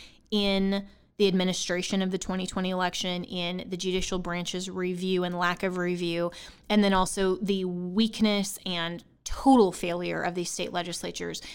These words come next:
Basically, every single fail-safe the people in authority to actually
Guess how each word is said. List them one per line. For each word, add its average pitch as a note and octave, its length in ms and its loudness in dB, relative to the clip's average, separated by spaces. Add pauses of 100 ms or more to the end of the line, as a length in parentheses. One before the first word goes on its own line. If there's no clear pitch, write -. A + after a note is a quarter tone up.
(140)
Basically, A3+ 680 0
every A#3+ 400 2
single G3+ 360 -2
fail-safe A3 880 -2 (600)
the G#3 120 2
people B3 420 0
in G3+ 200 0
authority G3 800 2
to - 260 -8
actually F#3 440 0